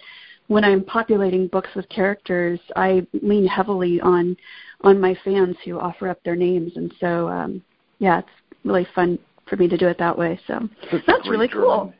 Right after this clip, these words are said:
Speaker 2: It is. It's a great German name, isn't it?
Speaker 1: Yes,
Speaker 2: <laughs>
Speaker 1: yes, and very, like, uh, like, regal. I think there were kings or empires or emperors or something called Otto, weren't there?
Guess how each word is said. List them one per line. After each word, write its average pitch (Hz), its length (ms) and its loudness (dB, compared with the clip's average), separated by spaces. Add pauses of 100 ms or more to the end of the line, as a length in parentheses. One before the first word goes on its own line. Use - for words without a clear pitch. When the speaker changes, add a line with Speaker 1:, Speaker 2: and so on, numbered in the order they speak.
Speaker 2:
It 240 160 -4
is. 190 80 -4
It's 190 140 -8
a - 160 -4
great 107 260 -2
German 104 380 -2
name, 98 260 -2
isn't 107 240 -2
it? 117 180 -2 (400)
Speaker 1:
Yes, 254 380 -2 (240)
Speaker 2:
<laughs> - 220 0
Speaker 1:
yes, 247 360 2 (440)
and 226 240 -4
very, 269 340 0
like, 208 560 -8
uh, 190 200 -8 (420)
like, 180 400 -6 (240)
regal. 202 400 2
I 170 100 0
think 175 400 -4
there 175 140 0
were 165 160 -12
kings 170 520 -4
or 165 120 -4
empires 180 600 -2
or 185 180 2
emperors 196 420 0
or 170 100 -6
something 196 380 -4
called 156 240 -4
Otto, 156 280 2
weren't 190 240 -2
there? 302 240 4